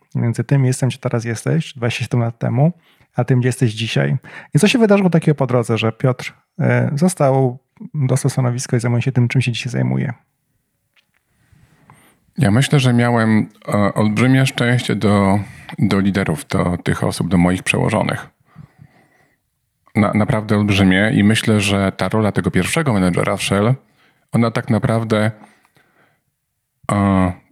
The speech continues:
Speaker 2: ja, ja kiedyś im powiedziałem: "Mark, ty mnie stworzyłeś", on mówi: "Nie, ja tylko ciebie", po angielsku to brzmi molded, czyli ja cię ukształtowałem, Piotr. E, ale on poświęcił mi, to był jeden z lepszych menedżerów, którego bardzo dobrze wspominam.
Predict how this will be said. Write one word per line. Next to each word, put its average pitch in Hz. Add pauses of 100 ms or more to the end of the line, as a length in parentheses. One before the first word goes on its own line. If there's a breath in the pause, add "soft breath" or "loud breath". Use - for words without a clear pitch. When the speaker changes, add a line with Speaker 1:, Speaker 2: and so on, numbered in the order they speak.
Speaker 2:
ja, 101
ja 107
kiedyś 101
im 98
powiedziałem: 98
"Mark, 95
ty -
mnie 92
stworzyłeś", 95
on 95
mówi: 95
"Nie, 113
ja 90
tylko -
ciebie", 95 (440 soft breath)
po 95
angielsku 87
to 90
brzmi 92
molded, 92
czyli 90
ja 87
cię 95
ukształtowałem, 95
Piotr. - (800 loud breath)
E, 98 (160)
ale 104
on 104
poświęcił 104
mi, 101 (760 soft breath)
to 101
był 98
jeden 101
z -
lepszych -
menedżerów, 92
którego 95
bardzo 92
dobrze 85
wspominam. 104